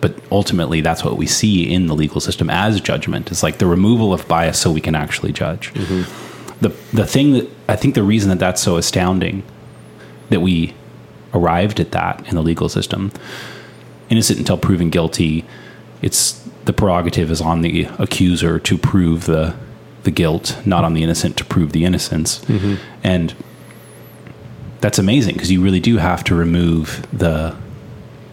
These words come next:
Speaker 1: the pre-, the prejudgment.
Speaker 2: Mm-hmm.
Speaker 1: But I think that it's so unnatural because we do ev-, see everything through a worldview. We see everything through a lens. We see everything through a set of values.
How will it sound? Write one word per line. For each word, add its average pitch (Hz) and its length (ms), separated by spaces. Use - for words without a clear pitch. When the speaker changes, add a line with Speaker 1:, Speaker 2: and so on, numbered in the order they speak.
Speaker 1:
the - 100
pre-, - 400
the 92 100
prejudgment. - 880
Speaker 2:
Mm-hmm. 98 300
Speaker 1:
But 113 120
I 107 80
think 123 300
that 95 260
it's 110 140
so 107 260
unnatural 92 640
because 98 640
we 95 140
do 92 240
ev-, 90 180
see 92 220
everything 82 460
through 82 260
a - 20
worldview. 87 560
We 78 120
see 98 200
everything 85 320
through 85 180
a - 20
lens. 85 420
We 82 100
see - 180
everything 90 320
through 82 320
a 76 100
set 80 280
of 80 80
values. 80 840